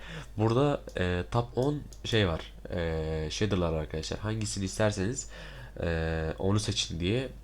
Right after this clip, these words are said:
bir sürü şey koymuşlar arkadaşlar. E, bir sürü shader koymuşlar. Ben de daha fazla seçeneğiniz olsun diye ben de bunu seçtim arkadaşlar size.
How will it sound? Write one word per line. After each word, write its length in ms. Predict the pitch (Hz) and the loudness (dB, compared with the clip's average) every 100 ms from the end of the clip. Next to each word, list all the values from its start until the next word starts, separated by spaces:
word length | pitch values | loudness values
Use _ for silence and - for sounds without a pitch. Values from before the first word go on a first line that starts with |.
| - | -8
bir 180 | 95 | -2
sürü 480 | 95 - 104 92 80 - - - | -2 0 2 2 0 -4 -10 -8
şey 240 | - 101 | -2 -2
koymuşlar 440 | - 87 80 - 78 | 0 -2 -2 -2 -2
arkadaşlar. 500 | 78 78 78 - 127 - - - - - - | -2 -2 -2 -2 -4 -4 -14 -16 -14 -10 -2
E, 320 | 87 85 82 | 0 2 0
bir 120 | 80 | 0
sürü 240 | 92 - 90 | -2 0 0
shader 260 | - 98 | 2 2
koymuşlar. 480 | - 85 82 - 120 | 2 -2 -2 0 2
Ben 220 | 104 107 | 2 2
de 160 | 107 120 - - 123 - | 2 0 -2 -12 -12 -2
daha 160 | - 101 | 4 4
fazla 320 | 104 104 95 | 6 2 4
seçeneğiniz 500 | 95 101 101 98 101 | 0 0 2 2 2
olsun 380 | 98 90 - 104 | 2 0 -2 -2
diye 220 | 85 107 | 0 0
ben 140 | 101 101 | 0 0
de 80 | |
bunu 120 | 95 98 | 0 0
seçtim 320 | 92 - 80 | -2 -2 -4
arkadaşlar 340 | - 80 - | -4 -4 -4
size. 280 | 80 - 131 | -4 -4 -6